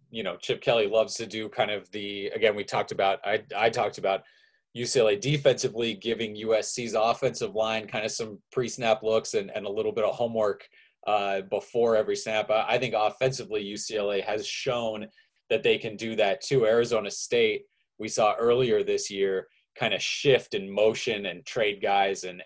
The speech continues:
and do that all over the place. That, that, uh, their offensive coordinator coming from Boise State, and he did that a bunch there.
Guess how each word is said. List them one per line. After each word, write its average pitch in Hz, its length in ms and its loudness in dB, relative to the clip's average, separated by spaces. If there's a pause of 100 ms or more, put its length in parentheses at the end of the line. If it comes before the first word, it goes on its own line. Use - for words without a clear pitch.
and 92 120 -12
do 107 140 -12
that 101 300 0
all 98 240 0
over 101 200 0
the 95 80 -6
place. 87 540 -4
That, 92 260 -2
that, 101 280 -2 (260)
uh, 110 160 -4
their 113 180 4
offensive 104 440 -2
coordinator 101 320 -4
coming 101 240 -10
from 98 160 -8
Boise 92 340 -2
State, 101 340 -4
and 92 80 -14
he 101 120 -16
did 101 200 -4
that 92 140 -2
a 92 40 -10
bunch 92 280 -8
there. 110 280 0